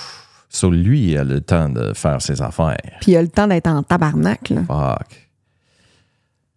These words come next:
Speaker 2: Mais au lieu de partir,
Speaker 1: Mm-hmm.
Speaker 2: il a cloué une planche de bois à la porte d'entrée pour empêcher Anita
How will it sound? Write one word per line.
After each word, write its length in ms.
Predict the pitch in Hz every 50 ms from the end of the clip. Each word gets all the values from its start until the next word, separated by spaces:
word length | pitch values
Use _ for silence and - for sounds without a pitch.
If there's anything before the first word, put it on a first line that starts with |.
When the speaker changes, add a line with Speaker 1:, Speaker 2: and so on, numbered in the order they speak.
| _ _ _ -
Speaker 2:
Mais 100 | 185 185
au 100 | 190 190
lieu 140 | 185 196 208
de 60 | 202
partir, 480 | - - - - - - - 147 180 294 320 - - _ - -
Speaker 1:
Mm-hmm. 340 | 80 76 73 80 71 71 73 - - - -
Speaker 2:
il 60 | 160
a 20 | - - -
cloué 340 | - - 233 240 254 339 370
une 100 | 285 220
planche 440 | - - - 233 254 302 302 240 196
de 140 | 185 202 185
bois 420 | 170 160 175 175 175 170 175 190 -
à 120 | - 185 175
la 120 | 160 165 156
porte 360 | - _ - 214 214 220 202
d'entrée 540 | 190 190 180 165 165 - - 180 180 226 254 240 -
pour 140 | 214 175 175
empêcher 460 | 175 180 180 196 165 143 175 - -
Anita 480 | 214 202 185 175 160 - 190 185 185